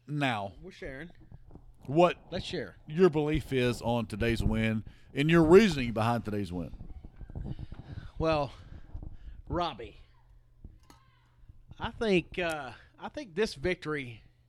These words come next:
Speaker 2: really proves to the doubters that the, that the Cowboys are, are here to play.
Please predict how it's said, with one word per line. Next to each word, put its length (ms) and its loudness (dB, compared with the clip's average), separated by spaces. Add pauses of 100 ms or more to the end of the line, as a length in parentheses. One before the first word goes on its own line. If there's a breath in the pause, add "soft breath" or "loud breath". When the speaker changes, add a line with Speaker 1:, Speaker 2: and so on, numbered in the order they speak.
(240)
Speaker 2:
really 280 -4
proves 480 -6
to 120 -12
the 120 -12
doubters 640 -12 (840 soft breath)
that 140 -6
the, 120 -4 (120)
that 160 -10
the 60 -10
Cowboys 540 -2
are, 240 -8 (180)
are 120 -10
here 160 -2
to 60 -14
play. 360 -12